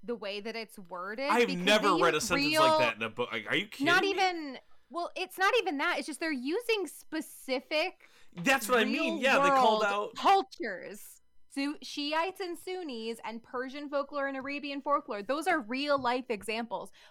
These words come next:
Speaker 1: Why did you write it like that? Why are you calling out real world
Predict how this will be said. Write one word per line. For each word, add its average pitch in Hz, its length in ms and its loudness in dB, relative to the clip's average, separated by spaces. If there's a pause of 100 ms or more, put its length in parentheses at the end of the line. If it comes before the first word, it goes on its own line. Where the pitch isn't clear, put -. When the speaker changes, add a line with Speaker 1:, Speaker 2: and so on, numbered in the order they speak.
(120)
Speaker 1:
Why 247 400 4
did 320 180 -2
you 285 160 -4
write 226 340 0
it 233 140 -4
like 170 300 -8
that? 156 260 -2
Why 240 240 2
are 294 40 2
you 320 160 -4
calling 277 440 -2
out 240 200 -2 (120)
real 233 380 -2
world 208 420 -4